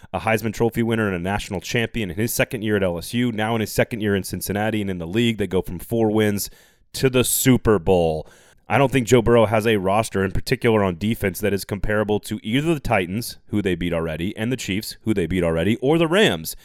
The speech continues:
And I guess it hasn't mattered in the last two games, so I suppose it probably shouldn't matter in a matchup with the Rams, where the Rams are gonna have better personnel at almost every position. Add to the underdog story, and you have one of the most unlikely Super Bowl champions of all time with the Bengals.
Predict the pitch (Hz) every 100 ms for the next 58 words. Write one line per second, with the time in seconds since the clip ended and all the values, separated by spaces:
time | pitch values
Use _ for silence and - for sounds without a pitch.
0 | - - - 117 127 120 - 147 147 143
1 | 127 151 139 131 123 147 139 - 113 110
2 | 113 113 110 95 - - - 127 127 -
3 | - 127 123 127 120 113 107 107 - -
4 | _ - 113 95 92 - 95 101 98 127
5 | 165 139 127 135 131 120 120 113 113 117
6 | 92 120 135 151 143 - 117 107 107 104
7 | 101 - 98 101 - 98 98 107 95 90
8 | - - - _ _ _ 139 175 160 190
9 | 175 135 120 151 143 127 110 104 - -
10 | 143 131 101 98 104 104 101 101 107 113
11 | 101 120 139 127 117 107 - 127 139 131
12 | 123 123 117 - 113 107 101 95 - 101
13 | 104 95 92 - 107 117 - 107 87 87
14 | - 82 85 82 107